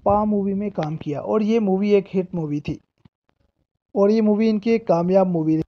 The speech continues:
मूवी रही। इसके बाद इन्होंने साल दो हज़ार बारह में बोल बच्चन मूवी में भी लीड रोल अदा किया और ये मूवी भी एक हिट मूवी थी। इन्होंने अपने करियर में कई हिट मूवीज की हैं, जिनके नाम हैं धूम वन, धूम टू, पा, गुरु,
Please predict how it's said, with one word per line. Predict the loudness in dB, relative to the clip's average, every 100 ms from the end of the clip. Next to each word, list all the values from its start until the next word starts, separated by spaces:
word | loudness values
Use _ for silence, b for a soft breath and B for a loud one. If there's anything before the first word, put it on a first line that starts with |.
| _ _
मूवी | -10 -6 -6
रही। | -4 -6 -8 -12 -10
इसके | -4 2
बाद | 2 2
इन्होंने | 0 2 0
साल | 2 2
दो | 4 4
हज़ार | 4 2
बारह | 2 4 4
में | 2 0
बोल | 2 2
बच्चन | 0 0 0
मूवी | 0 -4 -4
में | -4 -4
भी | -8 -14 _ _
लीड | 0 2 2
रोल | 4 4
अदा | 4 0
किया | -6 -8 -10 -12 _ _
और | 4 4
ये | 4 0
मूवी | 2 0 0
भी | 0
एक | -2
हिट | 0 -4 -2
मूवी | -4 -2 -4
थी। | -8 -12 _ _ _ _ -2
इन्होंने | 2 4
अपने | 2 0
करियर | 2 4 4 4
में | 2
कई | 2 4
हिट | 4 4
मूवीज | 2 4 4 2
की | 0 2
हैं, | 2
जिनके | 2 0 0
नाम | 0 0 0
हैं | -4 -4
धूम | 2 4 4
वन, | 4 2 0 -6 _ -2
धूम | 2 4 2
टू, | 2 0 0 -6 _ _ -2
पा, | 2 4 2 0 -10 -4
गुरु, | 2 6 6